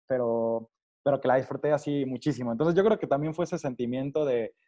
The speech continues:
de recordar que la pasé súper bien y que me gustaba mucho hacer eso.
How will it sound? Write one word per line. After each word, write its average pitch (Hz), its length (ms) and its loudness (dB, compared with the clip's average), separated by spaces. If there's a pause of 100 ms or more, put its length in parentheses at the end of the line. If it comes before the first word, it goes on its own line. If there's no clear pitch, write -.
(100)
de 123 180 -2
recordar 131 420 0
que 151 80 -2
la - 160 0
pasé 139 460 0
súper 117 500 -4
bien 147 540 0
y 127 140 -4
que 120 120 -4
me 120 140 -4
gustaba 143 340 2
mucho 143 200 -4
hacer 135 200 -4
eso. 180 360 -4